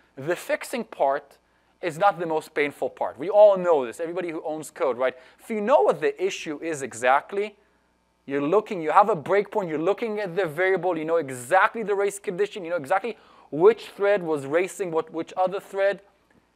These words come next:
life is pretty good, right? The question, at that point in time, you refactor, you change, you change something. Challenge is, how do you get there? How do you get to the pr-, to a process where you know about it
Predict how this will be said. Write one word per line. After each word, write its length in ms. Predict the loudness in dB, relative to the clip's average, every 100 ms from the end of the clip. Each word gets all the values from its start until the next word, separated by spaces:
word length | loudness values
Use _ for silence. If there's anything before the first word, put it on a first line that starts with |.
| _
life 300 | 2 2 2
is 100 | -4
pretty 320 | -8 -6 -4 -6
good, 400 | -2 0 0 -2 -20 _ _ _ _ _ -8
right? 160 | -6 -4
The 80 |
question, 400 | -2 -2 -2 -2
at 140 | 0 2
that 220 | 2 2
point 140 | -4
in 40 | -2
time, 160 | -2
you 120 | -2 -8
refactor, 580 | -8 2 4 4 -2
you 80 | -10
change, 520 | -8 -4 -4 -4 -8
you 160 | -10 -12
change 320 | -10 -8 -8 -8
something. 520 | -6 -6 -4 -6 -8 _ _ _ _ _
Challenge 300 | 0 0 0
is, 120 | -4 -12 _ _ -18
how 280 | 2 4
do 80 | 4
you 60 | 0
get 340 | 2 2 0
there? 240 | -14 -16 _ _ _ -4
How 100 | -4
do 80 |
you 40 | -2
get 140 | -6
to 80 | -4
the 120 | -6 -6 _ -14
pr-, 180 | -10 -8
to 80 | -6
a 40 |
process 300 | -2 0 0
where 180 | -4 -6
you 120 | -6
know 260 | -2 6 6
about 300 | 8 4 2
it 100 | -2